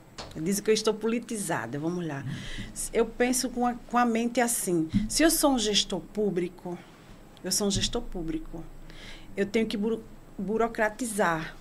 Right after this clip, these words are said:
ok? Beleza. Mas eu tenho que também dar oportunidade, se eu en-, se o mineirinho entende de cultura, entende de várias culturas, entende de várias vertentes, eu vou chamar o mineirinho pra jogar no meu time.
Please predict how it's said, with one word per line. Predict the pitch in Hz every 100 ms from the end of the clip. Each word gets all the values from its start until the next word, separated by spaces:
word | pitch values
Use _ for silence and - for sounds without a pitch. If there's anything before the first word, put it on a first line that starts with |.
| -
ok? | 165 170 - 208 196 165 - -
Beleza. | 170 185 196 170 156 - - -
Mas | - 202 233
eu |
tenho | 254 269 285
que | -
também | - 220 202 202
dar | 214
oportunidade, | 247 240 202 240 208 170 180 196 175 170 - - -
se | - -
eu | 277 269
en-, | 247 -
se | - - 247 262 233
o | 214
mineirinho | 214 226 214 220 262
entende | 269 - 254 226
de | 208
cultura, | 202 202 - 220 208 185 180 - - - - - -
entende | 208 240 226
de | 220
várias | 208 220 220 220
culturas, | - 208 220 214 190 190
entende | 202 220 220
de | 214
várias | 202 202 202
vertentes, | 175 185 - 220 226
eu | 254
vou |
chamar | - 330 330
o |
mineirinho | 320 311 262 269
pra | 269
jogar | 254 240
no | 269
meu | 277 277
time. | - 220 233 196 -